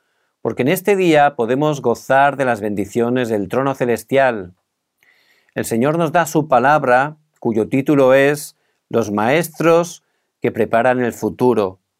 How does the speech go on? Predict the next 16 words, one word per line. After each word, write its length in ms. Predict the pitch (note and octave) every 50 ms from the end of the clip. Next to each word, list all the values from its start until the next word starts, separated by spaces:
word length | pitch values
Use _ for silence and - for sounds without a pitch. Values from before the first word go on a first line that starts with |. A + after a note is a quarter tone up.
| _ _ _ _ _ _ _ -
restaurar 680 | - A#2+ A#2+ A2+ - - A#2 G#2+ A2 A2+ C#3 D3+ D#3 D#3
los 180 | E3+ D#3+ D3+
estudios, 840 | D3 B2 - _ - D#3 D3 A#2+ G#2+ G2 F2+ F#2 F#2 - - - _ _ _ _ _ _ _ _ _
los 160 | - G#2+ G#2+ -
talentos. 760 | - G2 G2 G#2+ A#2 A2+ G#2 E2+ F#2 F2 E2+ - - - _ _ _ _ _ _ _ _ _ _ _ _ _ _ _ -
Y 100 | E3 F3+
la 120 | F#3+ F#3
lectura 480 | F3 C#3+ - - - - E3+ F#3 F#3 E3+
bíblica 540 | D3 E3 E3+ D#3 D3+ D3+ D#3 D3+ D#3 D#3+ D#3
la 80 | C#3+
encontramos 960 | A#2 G#2+ G2+ A#2 G#2 G2+ F#2+ - B2+ C3+ C3+ C#3 C#3+ C#3+ C#3+ D3+ D3 D3+ - -
en 160 | - A#2 A2+
el 140 | A2 G#2 G#2+
libro 280 | B2 C#3+ D3+ D3+ D3+ D3
de 280 | D3+ E3 E3+ - _ _ _ _ _ _
Deuteronomio, 1160 | - A#2+ A#2+ A#2 A2 - - G#2+ G#2 G#2 G2+ G#2+ A#2+ C3+ C#3+ D3 D3 C#3+ D3 D3 D#3 D#3 D#3+ _